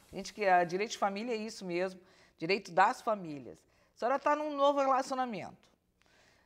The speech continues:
É, vou lhe colocar algumas coisas que a senhora pode não gostar, mas é só pra refletir, ok? Sabia que ele tinha dois filhos.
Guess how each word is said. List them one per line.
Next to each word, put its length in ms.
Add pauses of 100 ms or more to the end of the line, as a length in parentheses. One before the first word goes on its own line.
(180)
É, 680
vou 100
lhe 80
colocar 320
algumas 320
coisas 200
que 20
a 20
senhora 180
pode 280
não 340
gostar, 300
mas 180
é 20
só 160
pra 120
refletir, 520
ok? 480 (880)
Sabia 560
que 100
ele 100
tinha 160
dois 240
filhos. 420